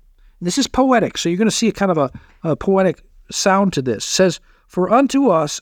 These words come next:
a child is born, unto us a son is given, and the government will be upon his shoulder, and his name will be called Wonderful, Counselor, Mighty God,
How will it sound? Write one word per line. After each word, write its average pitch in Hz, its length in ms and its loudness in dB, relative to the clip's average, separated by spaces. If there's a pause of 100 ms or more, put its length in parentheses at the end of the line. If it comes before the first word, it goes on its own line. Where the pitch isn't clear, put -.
a - 100 -4
child 202 500 0
is 147 160 -4
born, 147 440 -2 (640)
unto 220 380 2
us 190 400 0 (160)
a 151 60 0
son 170 540 0
is 135 220 -4
given, 143 380 -4 (960)
and 202 100 2
the 202 80 4
government 202 480 2 (340)
will 165 120 -2
be 208 140 2
upon 202 280 0
his 156 100 0
shoulder, 185 540 -2 (720)
and 202 160 2
his 190 160 0
name 247 460 4
will 180 140 0
be 170 100 -2
called 143 480 0
Wonderful, 226 720 2 (460)
Counselor, 170 760 0 (380)
Mighty 220 480 2
God, 156 520 0